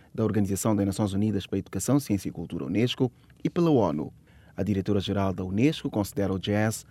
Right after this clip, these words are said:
mais do que música. Para Irina Bokova, o som é uma mensagem universal de paz que harmoniza ritmo e significado, carrega grandes valores para cada mulher e homem, proporciona oportunidades únicas para a compreensão mútua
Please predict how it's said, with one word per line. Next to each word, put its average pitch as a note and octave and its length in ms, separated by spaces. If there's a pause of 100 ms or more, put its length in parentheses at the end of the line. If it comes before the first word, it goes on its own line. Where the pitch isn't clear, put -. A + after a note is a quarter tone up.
(200)
mais A#2+ 440
do B2 100
que - 100
música. B2+ 600 (340)
Para F#3+ 140
Irina F#3+ 260
Bokova, C#3+ 400
o C#3 100
som D#3+ 440
é D3 100
uma D3 140
mensagem A#2+ 640 (340)
universal C3 640
de A2 120
paz G#2+ 520 (380)
que D#3+ 80
harmoniza D#3 540
ritmo E3+ 500
e C3 60
significado, A#2+ 800 (380)
carrega G#2+ 340
grandes B2+ 340
valores A2 360
para G2 120
cada F#2+ 240
mulher F#2+ 300
e F#2 100
homem, C3 320 (320)
proporciona A2+ 640
oportunidades A#2 800
únicas C3+ 400
para B2 100
a A#2+ 40
compreensão A#2 520
mútua B2+ 420